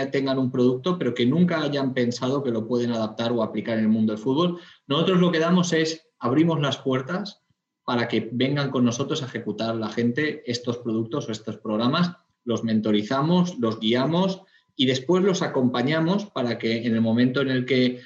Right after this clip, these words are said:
en el que acabe el proceso de un año en el que estamos colaborando juntos,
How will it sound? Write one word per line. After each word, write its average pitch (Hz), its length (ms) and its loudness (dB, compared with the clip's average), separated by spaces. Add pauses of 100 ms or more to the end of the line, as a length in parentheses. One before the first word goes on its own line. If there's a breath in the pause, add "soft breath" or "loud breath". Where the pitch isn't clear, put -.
(240 loud breath)
en 127 140 4
el 123 80 6
que 123 80 -2
acabe 127 320 0
el 123 120 2
proceso 127 460 0
de 120 180 4
un 120 220 4
año 131 240 2
en 117 80 2
el 110 80 -2
que 117 80 -4
estamos 123 340 0
colaborando 120 500 0
juntos, 156 580 -2